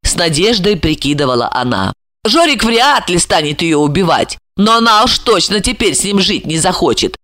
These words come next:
просто побоится. Значит, осталась одна я. Охотно скрашу ее одиночество.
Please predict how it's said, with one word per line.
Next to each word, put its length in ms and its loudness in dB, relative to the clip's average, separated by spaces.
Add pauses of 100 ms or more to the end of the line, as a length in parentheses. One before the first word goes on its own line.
(100)
просто 360 0
побоится. 760 0 (360)
Значит, 560 0
осталась 560 2
одна 280 2
я. 340 0 (320)
Охотно 520 2
скрашу 460 0
ее 440 0
одиночество. 920 -2